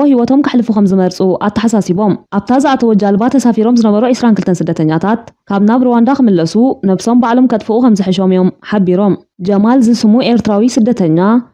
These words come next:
ኣጻምእ ሰሃራ ሰጊሩ ናብ ብሪጣንያ ንኽበጽሕ ክንደይ ኣሽሓት ኪሎ ሜትራት ከም ዝተጓዕዘን ከቢድ መስዋእቲ ከም ዝኸፈለን ጠቒሱ ናብቲ ዝሃደመሉ ከባቢ ዳግም ክምለስ ፍጹም ከም ዘይመርጽ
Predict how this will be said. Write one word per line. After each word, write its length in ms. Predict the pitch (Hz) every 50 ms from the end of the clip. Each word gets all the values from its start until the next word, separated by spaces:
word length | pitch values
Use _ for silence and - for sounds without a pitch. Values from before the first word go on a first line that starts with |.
| _ _ _ _ -
ኣጻምእ 400 | 196 196 - 208 208 233 240 -
ሰሃራ 260 | - 240 233 233 240 269
ሰጊሩ 360 | - - 233 208 190 214 202 240
ናብ 180 | 254 220 196 175
ብሪጣንያ 440 | 156 - 202 190 - - 220 226 233
ንኽበጽሕ 580 | 277 277 254 226 185 170 147 - - 214 233 - -
ክንደይ 280 | - - 208 208 202 226
ኣሽሓት 320 | 233 233 - 220 254 269 -
ኪሎ 140 | - 247 226
ሜትራት 420 | 214 208 202 - 208 208 220 240 240
ከም 160 | - - 202
ዝተጓዕዘን 600 | 190 - 196 175 170 143 139 165 160 196 208 247 262 254 - _ _
ከቢድ 300 | - 214 196 190 254 262 277
መስዋእቲ 460 | 285 269 - 233 185 214 214 254 285
ከም 160 | - 285 262
ዝኸፈለን 460 | 220 214 208 202 - 202 185 220 254 240
ጠቒሱ 300 | 233 - - 175 - - 208 240 277 294 - - _ _ - 202
ናብቲ 200 | 196 202 202 277
ዝሃደመሉ 420 | 262 302 285 277 262 247 247 240 240 285
ከባቢ 360 | - 233 226 220 202 254 269
ዳግም 280 | 233 214 208 240 262
ክምለስ 340 | 233 240 240 233 226 220 214
ፍጹም 280 | - 220 202 - 214 196
ከም 160 | - 202 190
ዘይመርጽ 420 | 190 190 190 185 180 185 185 180